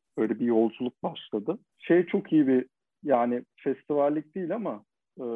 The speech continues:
ya festivallik değil derken, e, onun bir film olmasını çok isterdim. Bu Song Explorer diye bir, e,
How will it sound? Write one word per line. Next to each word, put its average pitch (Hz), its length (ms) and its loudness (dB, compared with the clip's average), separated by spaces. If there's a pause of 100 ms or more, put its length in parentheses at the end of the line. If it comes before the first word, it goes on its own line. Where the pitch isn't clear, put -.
(200)
ya 110 120 -4
festivallik 120 680 0
değil 131 160 0
derken, 156 460 0 (580)
e, 131 340 2
onun 180 280 2
bir 180 140 0
film 180 260 -2
olmasını 165 600 -4
çok 160 240 -16
isterdim. 117 520 -4
Bu 135 300 -2
Song 147 340 -2
Explorer 147 680 0
diye 131 240 0
bir, 135 200 0 (280)
e, 123 80 -2